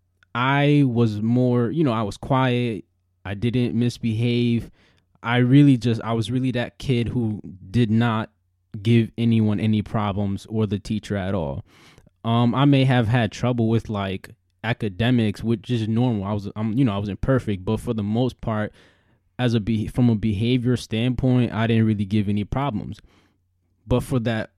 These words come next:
for the friend that I had, it was very much different for him.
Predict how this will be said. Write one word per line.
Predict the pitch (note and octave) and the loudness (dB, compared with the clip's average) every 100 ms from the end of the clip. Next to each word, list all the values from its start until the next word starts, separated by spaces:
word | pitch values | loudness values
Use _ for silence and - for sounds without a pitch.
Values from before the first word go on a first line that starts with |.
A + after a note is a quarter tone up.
| - | -6
for | C3 | -2
the | A2+ | -2
friend | - - D3+ C3 | -2 0 4 4
that | A2 | 2
I | D#3 | 0
had, | D3 A#2+ A2 G2+ - | 2 2 2 -2 -4
it | B2+ | 0
was | B2+ A2+ | 2 2
very | A2 A#2+ A#2+ | 2 2 2
much | A2 G2+ - | 2 -2 -2
different | B2 - G#2 | -2 -2 -6
for | G#2 | -8
him. | G2+ A2+ G2 | -4 -4 -6